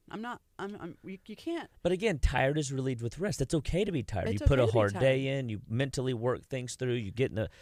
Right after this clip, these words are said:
Speaker 2: outside and work your butt off, you do what you need to do, and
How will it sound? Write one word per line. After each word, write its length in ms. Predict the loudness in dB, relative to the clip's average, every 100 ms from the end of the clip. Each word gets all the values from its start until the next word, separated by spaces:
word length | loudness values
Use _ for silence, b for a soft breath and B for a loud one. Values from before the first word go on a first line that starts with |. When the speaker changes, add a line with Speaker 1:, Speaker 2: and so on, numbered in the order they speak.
| B B
Speaker 2:
outside 480 | -2 -2 0 2 2
and 140 | 0
work 200 | -2 -2
your 60 | -2
butt 180 | 0 2
off, 220 | 2 0
you 60 | -4
do 160 | -4
what 140 | -4 -4
you 60 |
need 80 | -4
to 100 | -2
do, 280 | 0 2 0 B B B
and 300 | -2 0